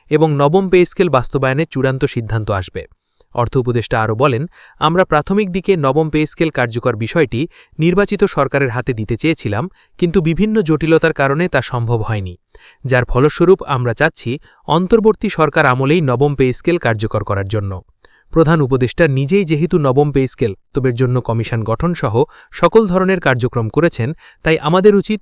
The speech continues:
এই সরকারের আমলে নবম পে স্কেল কার্যকর ঘোষণা করা।" প্রধান উপদেষ্টা আজকের বৈঠকে উপস্থিত ছিলেন। তিনি বলেন, "সরকারি চাকরিজীবীদের জন্য বেতন বৃদ্ধি করা ছিল আমাদের মূল, কিন্তু যখন আমরা এই বিষয়ে ভালোভাবে পর্যালোচনা করি, তখন বিভিন্ন সংকটের সমস্যা পড়েছিলাম,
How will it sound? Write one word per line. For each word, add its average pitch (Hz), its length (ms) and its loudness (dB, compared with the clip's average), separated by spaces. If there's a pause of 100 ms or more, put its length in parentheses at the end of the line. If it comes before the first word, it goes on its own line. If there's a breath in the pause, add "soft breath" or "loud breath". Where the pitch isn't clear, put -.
এই 165 160 2
সরকারের 151 480 0
আমলে 127 300 2
নবম 135 340 2
পে 123 180 2
স্কেল - 240 -2
কার্যকর 113 440 -2
ঘোষণা 101 340 -6
করা।" 95 240 -8 (520 soft breath)
প্রধান 139 260 4
উপদেষ্টা 123 440 -2
আজকের 127 400 -2
বৈঠকে 120 380 -2
উপস্থিত 117 460 -6
ছিলেন। 143 320 -2 (340 soft breath)
তিনি 202 180 4
বলেন, 196 300 4
"সরকারি 160 400 2
চাকরিজীবীদের 143 640 0
জন্য 131 260 0
বেতন 123 380 0
বৃদ্ধি 113 260 -2
করা 107 220 -2
ছিল 135 260 -2
আমাদের 120 380 -2
মূল, 120 240 -2 (520 soft breath)
কিন্তু 202 220 2
যখন 175 320 2
আমরা 208 280 2
এই 165 140 2
বিষয়ে 180 320 2
ভালোভাবে 143 440 2
পর্যালোচনা 123 600 0
করি, 143 300 0 (280 soft breath)
তখন 185 260 2
বিভিন্ন 190 380 0
সংকটের 151 460 -2
সমস্যা 120 400 -4
পড়েছিলাম, 101 480 -4